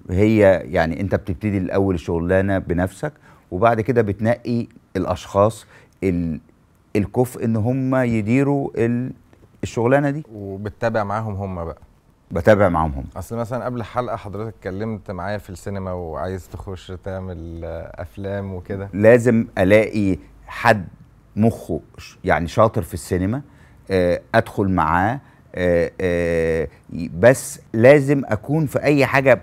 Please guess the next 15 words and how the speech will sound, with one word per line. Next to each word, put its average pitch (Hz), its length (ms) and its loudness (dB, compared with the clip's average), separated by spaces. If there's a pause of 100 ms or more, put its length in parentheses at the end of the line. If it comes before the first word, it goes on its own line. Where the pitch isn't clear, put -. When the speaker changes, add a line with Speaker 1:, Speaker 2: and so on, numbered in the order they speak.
(140)
Speaker 1:
بخشها 147 680 0 (240)
أعمل 135 400 4
إضافة. 95 320 4 (400)
يعني، 82 400 2 (240)
يعني 87 280 0
زي 117 200 8
ما 113 120 4
قلت 92 200 0
لك 95 220 0
أنا 92 360 -2 (120)
مش 98 220 -6
عايز 110 280 4
أخش - 420 -2 (140)
أعمل 107 420 4
فيلم 92 380 0